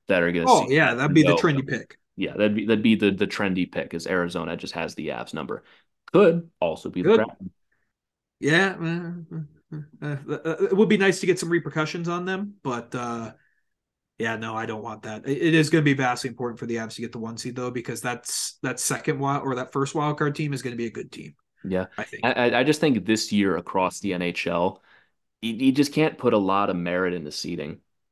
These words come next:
Speaker 2: No.
Speaker 1: Like, just, you get the top seed for its advantages and for home ice. Outside of that,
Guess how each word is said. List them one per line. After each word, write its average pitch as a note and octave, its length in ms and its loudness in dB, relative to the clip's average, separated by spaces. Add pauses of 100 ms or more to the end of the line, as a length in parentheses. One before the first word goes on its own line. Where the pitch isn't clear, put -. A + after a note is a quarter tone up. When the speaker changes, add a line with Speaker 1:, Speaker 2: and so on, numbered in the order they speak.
Speaker 2:
No. C3 120 -2
Speaker 1:
Like, E2 140 -2 (140)
just, F2+ 260 -6 (160)
you G#2 160 4
get A2 300 2
the A2+ 80 -2
top G2+ 320 0
seed G2+ 380 -2
for F#2+ 320 2
its F#2 100 -4
advantages F#2+ 580 -2
and F#2+ 160 0
for F2 140 0
home F#2+ 240 0
ice. F2+ 380 0
Outside D3+ 400 0
of - 140 -6
that, - 400 -4